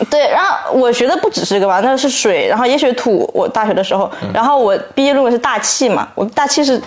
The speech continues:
Speaker 1: 然后反正这些都学了。嗯，后来我就觉得，就其实这些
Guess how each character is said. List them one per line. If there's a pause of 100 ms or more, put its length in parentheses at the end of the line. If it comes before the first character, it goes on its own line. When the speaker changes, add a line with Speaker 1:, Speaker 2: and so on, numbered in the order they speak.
(340)
Speaker 1:
然
后 (440)
反
正
这
些
都
学
了。 (220)
嗯， (340)
后
来
我
就
觉
得，
就
其
实
这
些